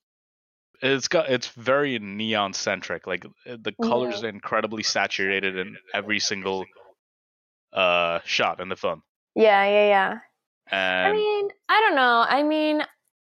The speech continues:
Speaker 2: I guess, yes, sometimes I totally agree. Like, if, if
Speaker 1: Yeah.
Speaker 2: it's visually super appealing, then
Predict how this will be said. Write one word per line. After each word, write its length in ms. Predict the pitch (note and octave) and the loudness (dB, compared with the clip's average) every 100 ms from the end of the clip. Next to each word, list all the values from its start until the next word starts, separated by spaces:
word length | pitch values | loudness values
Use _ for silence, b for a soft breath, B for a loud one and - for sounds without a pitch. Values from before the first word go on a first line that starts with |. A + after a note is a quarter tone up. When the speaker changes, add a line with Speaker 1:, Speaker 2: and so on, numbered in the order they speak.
| _ - | _ 0
Speaker 2:
I 140 | C#4 | 2
guess, 460 | D#4 E4+ E4 - - | 4 4 2 -4 -4
yes, 400 | B3+ B3+ B3+ - | 2 4 2 -4
sometimes 600 | - C4 C4 C#4+ C4+ C4+ D4 b b _ _ _ _ _ _ _ | -4 -4 -2 -2 -2 -4 -8 b b _ _ _ _ _ _ _
I 140 | C4 C4 | 2 4
totally 340 | C4 C4 C4 | 6 8 8
agree. 260 | A#3 A#3 A3 | 8 8 8
Like, 180 | G3+ G3+ | 6 4
if, 220 | G#3 - A#3+ | 0 0 0
if 140 | A#3 | 2
Speaker 1:
Yeah. 60 | A3+ | 2
Speaker 2:
it's 100 | G#3+ | 4
visually 680 | G3 G#3+ A3+ B3 A#3 A3+ G3+ | 6 6 6 4 6 4 0
super 500 | G3+ - A3+ A3+ A3 | 0 2 4 6 6
appealing, 760 | G#3 G#3 G3+ G3+ G#3 G#3+ A3 - | 4 4 6 6 4 2 0 0
then 600 | - G3+ G3+ F#3+ F#3 F#3 | 0 4 6 6 4 0